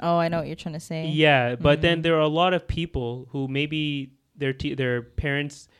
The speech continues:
Speaker 2: they were born Muslim, but their parents
Speaker 1: Yeah.
Speaker 2: didn't really push the religion on them outside of them telling them to be Muslim and pray and all these things.
Speaker 1: Mm-hmm.
Speaker 2: But, like, they never truly went into Islam and told them, like, why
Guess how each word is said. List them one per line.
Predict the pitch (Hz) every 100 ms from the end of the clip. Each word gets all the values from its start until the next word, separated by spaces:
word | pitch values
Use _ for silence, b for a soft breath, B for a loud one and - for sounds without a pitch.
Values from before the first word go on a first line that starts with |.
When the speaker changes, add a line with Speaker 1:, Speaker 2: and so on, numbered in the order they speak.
| -
Speaker 2:
they | 147
were |
born | 135 127 156 147
Muslim, | 135 135 185 180
but | 139
their | 135
parents | 165 165 165
Speaker 1:
Yeah. | 165
Speaker 2:
didn't | 160
really | 151
push | 135 - 135 -
the | 147
religion | 123 120 123 139
on | 135 135
them | 139 139
outside | 135 131 - 131 131
of | 127
them | 131 127
telling | - 131
them | 131
to | 131
be | 127
Muslim | 123 127 139
and | 120
pray | - 131
and | 127
all | 123 123
these | 139
things. | - 202 247
Speaker 1:
Mm-hmm. | 190 175 170 156 160 170
Speaker 2:
But, | 151 156
like, | 160 143 139 - - _
they | 147 143 143 143
never | 151 160 165 160 151 147 _ _ _ _ _ _ _ _ -
truly | - 156 160
went | 143 147
into | 147 151 139
Islam | 135 151 143
and | 127 135
told | 165 156
them, | 151
like, | 135 123 123
why | 120 120 135 139 135 135 131